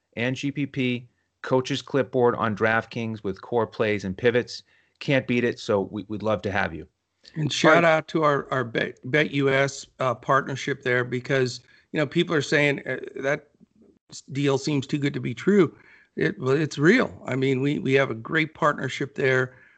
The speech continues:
Speaker 2: We're so excited about it and, uh, definitely take advantage of it. I gotta interrupt for one second, Andrew. I just got this bulletin in, uh, from the North Pole.
Speaker 1: Okay.
Speaker 2: I had written there a while back,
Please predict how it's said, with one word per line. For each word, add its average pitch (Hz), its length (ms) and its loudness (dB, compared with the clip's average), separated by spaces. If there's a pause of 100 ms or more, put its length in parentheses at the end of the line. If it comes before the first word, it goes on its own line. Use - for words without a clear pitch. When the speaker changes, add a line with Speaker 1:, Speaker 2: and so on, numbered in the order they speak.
(160)
Speaker 2:
We're 127 100 -10
so 160 220 2
excited 151 500 0
about 131 380 2
it 127 180 -6
and, 120 420 -8
uh, 113 320 -8
definitely 160 480 -4
take 143 220 -6
advantage 123 460 -2
of 113 100 -8
it. - 100 -18 (360)
I - 100 -2
gotta 214 240 2
interrupt 175 380 0
for 147 100 -6
one 151 200 -2
second, 180 340 -4
Andrew. 127 280 -4
I 170 80 4
just 208 220 -2
got 147 240 -2
this 151 160 -4
bulletin 135 600 2
in, 113 300 -8 (440)
uh, 123 340 0
from 143 800 2 (440)
the 147 80 -2
North 147 340 0
Pole. - 480 0 (480)
Speaker 1:
Okay. 135 300 2
Speaker 2:
I - 20 4
had 147 180 2
written 139 540 0
there 123 380 -2
a 127 80 -6
while 160 320 2
back, 110 540 -8